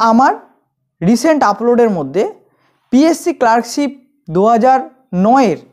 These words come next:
ম্যাথমেটিক্সের সলিউশন দেওয়া আছে। তো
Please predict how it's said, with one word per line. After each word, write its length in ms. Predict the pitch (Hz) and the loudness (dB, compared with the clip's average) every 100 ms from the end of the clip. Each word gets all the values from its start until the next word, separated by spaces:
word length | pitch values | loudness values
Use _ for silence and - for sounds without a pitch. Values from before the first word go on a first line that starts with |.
| _ _ _ - | _ _ _ -6
ম্যাথমেটিক্সের 640 | 180 214 277 285 285 320 294 | -2 0 2 2 0 -4 -4
সলিউশন 380 | 202 190 208 208 156 | -2 -2 -2 -6 -4
দেওয়া 160 | 139 117 | -4 -6
আছে। 140 | 110 123 _ _ _ _ _ _ _ _ _ _ | -10 -20 _ _ _ _ _ _ _ _ _ _
তো 40 | - | -2